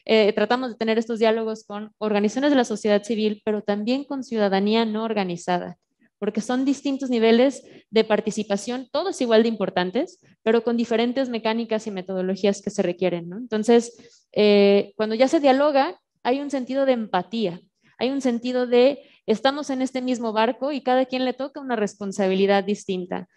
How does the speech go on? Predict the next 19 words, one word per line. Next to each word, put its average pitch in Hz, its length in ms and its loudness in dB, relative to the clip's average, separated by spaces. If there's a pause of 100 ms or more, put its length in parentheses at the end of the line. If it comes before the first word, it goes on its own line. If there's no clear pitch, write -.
(200)
Nos 208 160 -4
toca 247 240 0
ser 254 240 2
corresponsables 240 920 0
en 214 120 0
la 185 100 0
gestión 214 500 -6
del, 190 400 6
del 196 160 4
bien 226 240 2
común. 220 400 -6 (680)
Y 240 200 4
como 226 220 2
lo 214 120 2
mencionaban 240 440 4
hace 254 160 2
un 240 60 -8
rato, 302 200 0
también 233 380 -2